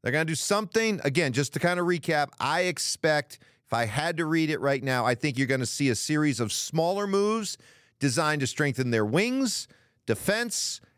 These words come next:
and maybe goaltending. I just don't anticipate a big blockbuster deal, uh, for a second line center unless there's another name that surfaces that we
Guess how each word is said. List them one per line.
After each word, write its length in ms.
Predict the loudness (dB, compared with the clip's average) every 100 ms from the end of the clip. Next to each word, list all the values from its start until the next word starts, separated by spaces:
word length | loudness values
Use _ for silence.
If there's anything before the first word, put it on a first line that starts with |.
| _
and 320 | -2 0 0
maybe 520 | 2 2 0 0 0 -2 2
goaltending. 760 | 2 2 2 0 2 0 0 -4
I 220 | -4 -4 -4
just 460 | -2 0 0 -2 2
don't 280 | 2 0 -2
anticipate 840 | -2 0 0 0 -2 0 0 0 -6 -10 -2
a 100 | 0
big 260 | 0 0
blockbuster 640 | 0 -2 0 -2 -2 -2 -2
deal, 380 | 2 2 2 -2 -16 _ -2
uh, 240 | 0 0
for 220 | 0 -2
a 40 | 0
second 360 | 0 0 0
line 240 | 0 0 0
center 340 | 0 0 0
unless 880 | 0 0 2 2 0 -2 -4 -6 -8 _ _ _ 0
there's 220 | 2 2
another 520 | 0 2 2 2 0
name 560 | 2 2 2 0 -2 -6 _ _
that 300 | -4 0 0
surfaces 1040 | 0 0 0 2 -2 -2 0 0 0 -2 -8 _
that 180 | -2 -2
we 520 | 0 0 2 -2 -4